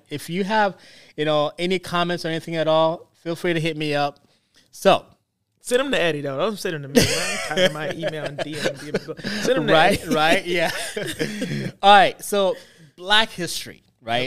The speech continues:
Speaker 2: Yep.
Speaker 1: I did not know till recently that every year Black History, they have a theme, right?
Speaker 2: Mm.
Speaker 1: Yeah, and so every year there's a theme on Black History, and this year's theme is activism.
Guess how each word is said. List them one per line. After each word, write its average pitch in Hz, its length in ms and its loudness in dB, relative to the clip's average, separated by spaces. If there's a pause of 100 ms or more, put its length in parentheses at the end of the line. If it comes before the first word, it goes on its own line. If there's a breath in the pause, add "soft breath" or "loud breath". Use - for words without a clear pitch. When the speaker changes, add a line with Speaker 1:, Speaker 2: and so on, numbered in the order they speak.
Speaker 2:
Yep. - 80 -20 (840 soft breath)
Speaker 1:
I 226 180 2
did 285 200 -6
not 190 280 -4
know 139 580 -2
till 143 340 -8 (280)
recently 127 640 -6
that 107 440 -10 (320)
every 208 360 0
year 131 800 -6 (120)
Black 143 380 -10
History, 143 400 -10
they 143 160 -6
have 127 300 -10
a 110 80 -20
theme, 185 340 -6 (680)
right? 151 360 -2 (160)
Speaker 2:
Mm. 196 280 -10 (180)
Speaker 1:
Yeah, 185 220 6
and 165 100 -2
so 196 200 0
every 226 260 2
year 185 360 -2
there's 170 220 -6
a 139 80 -12
theme 165 300 -8
on 135 80 -6
Black 127 240 -6
History, 107 400 -14
and 143 180 -8
this 214 240 0
year's 175 260 -4
theme 165 440 -8
is 139 240 -12
activism. 113 600 -12